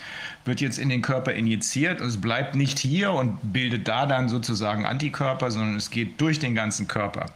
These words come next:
Wir wissen, dass es auch ins Gehirn geht. Worse, the viral R N A being found in every organ despite a vaccine indicates either, also noch schlimmer, sagt er, dass diese, äh, viralen R N A in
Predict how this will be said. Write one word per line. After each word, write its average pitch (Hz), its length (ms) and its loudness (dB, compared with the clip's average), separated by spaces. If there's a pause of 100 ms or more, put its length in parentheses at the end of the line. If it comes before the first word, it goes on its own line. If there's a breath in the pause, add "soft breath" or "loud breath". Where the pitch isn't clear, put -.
Wir 110 160 0
wissen, 123 480 0
dass 110 220 -2
es - 120 -6
auch 110 220 0
ins 104 180 -2
Gehirn 95 400 -2
geht. 82 180 -6 (680 loud breath)
Worse, 165 560 2 (340)
the 131 80 4 (120)
viral 190 440 4
R 147 280 4
N 139 120 4
A 143 260 4
being 131 280 2
found 147 360 2
in 131 120 2
every 170 400 2
organ 147 400 4
despite 139 520 2
a 147 100 2
vaccine 139 760 2 (140)
indicates 147 760 2
either, 151 680 2
also 113 300 2
noch 127 340 2
schlimmer, 160 400 2
sagt 156 320 0
er, 160 260 2 (300 loud breath)
dass - 400 0
diese, 147 280 4
äh, 120 540 0 (200)
viralen 131 680 2
R 135 240 2
N 123 180 2
A 131 440 0
in 127 300 0